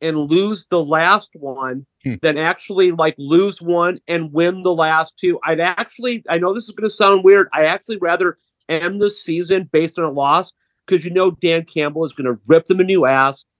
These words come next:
Speaker 1: and they're gonna be hungry as fuck. You know, it's like, this team got streaky at the right time. This team got streaky at the wrong time, you know, at the right time, the wrong time.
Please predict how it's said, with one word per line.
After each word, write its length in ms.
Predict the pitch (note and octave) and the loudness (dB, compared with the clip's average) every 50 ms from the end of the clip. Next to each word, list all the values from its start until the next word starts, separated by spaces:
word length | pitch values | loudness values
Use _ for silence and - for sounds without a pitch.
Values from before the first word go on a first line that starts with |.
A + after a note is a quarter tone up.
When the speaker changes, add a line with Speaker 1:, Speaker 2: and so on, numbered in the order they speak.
| _ _ - | _ _ -14
Speaker 1:
and 100 | B2+ C#3 | -6 -4
they're 100 | C#3+ C#3+ | -4 -4
gonna 140 | D3+ D#3 | -4 -4
be 100 | C#3+ C#3+ B2+ | -4 -4 -6
hungry 440 | - - D3 D3+ D#3+ D#3+ D3+ D3+ D#3 | -2 0 0 2 2 2 2 2 0
as 120 | E3+ - | 0 0
fuck. 280 | - - D3+ C#3 - D#3+ | 0 0 0 0 0 0
You 60 | D#3+ | 0
know, 80 | E3 | 0
it's 100 | E3 D#3+ | 0 0
like, 140 | F3+ D#3+ - _ _ _ _ - | -2 -4 -6 _ _ _ _ -4
this 160 | E3 E3+ E3 | -4 -4 -2
team 240 | - - G3 G3 F#3 | -2 0 0 0 0
got 240 | D#3+ F#3 E3+ E3 - | 0 0 0 -2 -4
streaky 500 | - - - E3 D#3+ E3 E3+ - - E3+ | -10 -10 -4 0 2 2 0 0 0 -2
at 80 | E3 E3 | 0 0
the 80 | F3 | -2
right 280 | D#3 D3+ D#3 D#3 D#3 - | -2 -2 0 -2 -2 -4
time. 420 | _ - D3 D3 D3 D#3 E3 D#3+ - _ _ _ - | _ -4 -2 -2 -2 -2 -4 -6 -10 _ _ _ -10
This 160 | D3 C3+ - | -10 -10 -8
team 240 | - - D#3 E3 E3 | -4 -2 0 0 2
got 260 | D3 C#3 C3 B2 - | 2 2 0 0 -4
streaky 540 | - - - - D3 D#3 D3+ - D#3+ D#3 D#3 | -8 -16 -6 -2 0 0 0 0 0 0 0
at 100 | D3+ - | 0 0
the 100 | D3 C3 | -2 -2
wrong 320 | A#2+ A#2+ B2+ C3 C#3 D3+ C#3+ | 0 2 2 0 0 -2 -4
time, 280 | - F#3 F3 F3+ - - | -6 -6 -4 -4 -4 -6
you 100 | D3 C3+ | -6 -4
know, 80 | C#3 A#2+ | -4 -4
at 60 | - | -4
the 60 | A#2+ | -6
right 240 | G#2+ B2+ D3 D#3+ D#3+ - | -4 -2 -2 -2 -2 -4
time, 240 | - E3+ E3 E3 | -4 -4 -2 -2
the 100 | D3 C#3 | -4 -4
wrong 240 | A#2+ B2+ C3 C#3+ D#3 | -2 -2 -2 -4 -4
time. 240 | - F3 E3+ F3 E3 | -6 -10 -10 -10 -10